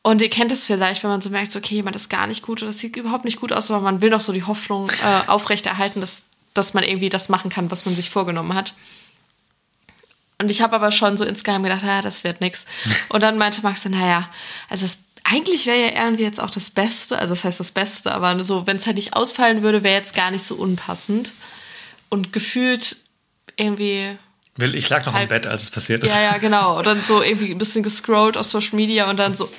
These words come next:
Speaker 1: "Oh mein Gott, es fällt aus."
Speaker 2: Ja, ist natürlich mega schade. Also was kann man jetzt auch nur sagen mit drei, vier Wochen Abstand?
Speaker 1: Ja.
Speaker 2: Eigentlich war es halt mega bitter. Aber ja, für uns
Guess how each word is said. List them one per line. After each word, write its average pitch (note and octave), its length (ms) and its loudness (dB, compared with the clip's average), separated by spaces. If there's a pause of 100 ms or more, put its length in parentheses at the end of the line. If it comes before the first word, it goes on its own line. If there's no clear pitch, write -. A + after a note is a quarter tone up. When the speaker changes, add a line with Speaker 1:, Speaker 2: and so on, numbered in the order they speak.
Speaker 1:
"Oh G#3+ 80 2
mein F#3 160 2
Gott, E3 140 0
es - 100 -4
fällt - 200 -6
aus." - 340 -6 (680)
Speaker 2:
Ja, A2 80 2
ist G#2 80 -2
natürlich G2+ 200 0
mega G#2+ 220 2
schade. G#2 260 0
Also G#2 140 -2
was A#2 100 2
kann C3+ 100 4
man C3+ 60 2
jetzt C3+ 80 0
auch A#2+ 100 2
nur B2+ 160 6
sagen A#2+ 220 2
mit A#2 180 0
drei, A#2 120 0
vier A2+ 140 -2
Wochen A2+ 200 -2
Abstand? A2+ 480 0 (300)
Speaker 1:
Ja. G3 240 2
Speaker 2:
Eigentlich A2+ 260 0
war A#2 80 2
es A2+ 80 0
halt A2+ 120 2
mega A2 200 2
bitter. A2+ 460 0 (580)
Aber G#2 540 2
ja, F#2+ 300 0 (520)
für C3+ 140 -4
uns B2+ 460 2